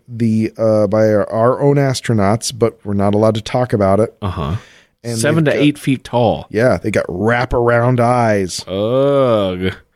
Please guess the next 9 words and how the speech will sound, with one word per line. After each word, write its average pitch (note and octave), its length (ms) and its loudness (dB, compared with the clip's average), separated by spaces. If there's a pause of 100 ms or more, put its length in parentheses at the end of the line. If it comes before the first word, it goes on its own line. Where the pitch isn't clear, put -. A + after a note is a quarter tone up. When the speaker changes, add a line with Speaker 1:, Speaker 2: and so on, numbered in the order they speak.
(160)
Speaker 1:
Yeah. G#2 460 0 (440)
Speaker 2:
<laughs> - 440 -20
Pale C3 320 0
blue A#2+ 280 0
skin, C#3+ 680 0 (360)
sensitive D3 640 -2
Speaker 1:
Yep. D3+ 100 -14
Speaker 2:
to D3 60 -6
light. C3+ 380 -2